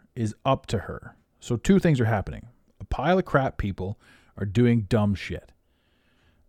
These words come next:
and we're observing it. So when we build ourselves up, when we add a multitude of confidence, when we step ourselves into a confident role, we can't just immediately go from, "I'm not sure about this," to,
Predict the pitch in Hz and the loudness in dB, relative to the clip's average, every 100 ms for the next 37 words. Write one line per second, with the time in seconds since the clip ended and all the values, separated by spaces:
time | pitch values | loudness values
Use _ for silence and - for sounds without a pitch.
0 | _ - 107 110 113 113 107 104 107 104 | _ -4 0 2 4 4 4 2 2 2
1 | 92 90 101 87 80 - - - _ _ | 0 0 0 0 -4 -10 -16 -20 _ _
2 | _ _ - 135 127 120 156 185 175 160 | _ _ -4 0 2 2 2 2 2 0
3 | - 151 175 185 160 143 143 131 113 127 | -2 0 4 4 4 2 0 2 2 0
4 | 113 107 117 123 - 135 151 139 - - | 0 0 0 0 -2 0 0 -2 -8 -20
5 | - - - - 131 147 175 180 170 156 | -20 -20 -12 -4 0 2 2 2 2 2
6 | 139 - 117 110 - 90 - - _ _ | 2 0 -4 -6 -6 -12 -14 -20 _ _
7 | _ _ _ _ _ _ _ 117 123 127 | _ _ _ _ _ _ _ -2 0 2
8 | 123 120 - 165 202 196 165 - 127 123 | 2 0 0 -2 0 0 0 0 0 0
9 | 107 - 143 151 - 143 139 - - - | -4 -4 -2 -2 0 2 2 0 -6 -2
10 | 123 127 113 90 104 123 131 - 185 190 | 0 0 -4 -2 -2 -2 -2 -2 -2 -2
11 | - 131 131 123 107 107 - 101 85 98 | 0 2 2 2 2 0 0 -2 -2 -2
12 | 101 98 98 95 - 139 127 104 107 95 | -2 0 -2 -4 -6 -4 -2 -2 -4 -4
13 | 98 - 104 98 | -8 -6 -6 -6